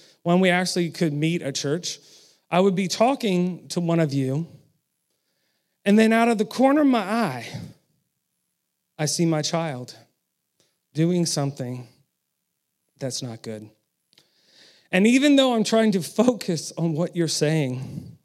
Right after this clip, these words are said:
I see this thing happening over in my blurry vision. <laughs> How many of you can relate to that?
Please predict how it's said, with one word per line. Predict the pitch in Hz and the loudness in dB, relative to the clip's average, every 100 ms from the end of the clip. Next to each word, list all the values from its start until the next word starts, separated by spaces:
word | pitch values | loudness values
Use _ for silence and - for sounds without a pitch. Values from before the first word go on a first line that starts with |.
| _ _ - | _ _ -2
I | 147 | 0
see | 156 - 214 233 | 2 2 2 2
this | 190 147 | 2 -2
thing | - 175 | -2 -2
happening | 143 - 214 - 139 131 123 | -2 -4 -6 -4 -6 -6 0
over | 156 196 202 240 254 | 2 2 2 0 2
in | 240 | 2
my | 196 190 | 2 2
blurry | 175 196 202 202 | 2 4 4 4
vision. | 208 247 156 147 202 | 4 4 2 0 -2
<laughs> | - _ _ _ _ _ _ _ _ _ _ _ _ _ _ _ _ | -10 _ _ _ _ _ _ _ _ _ _ _ _ _ _ _ _
How | - | -2
many | 190 185 | 4 4
of | 160 | 4
you | 165 | 0
can | 175 | 2
relate | 165 165 175 170 | 2 2 0 -2
to | |
that? | 135 120 117 | -6 -6 -10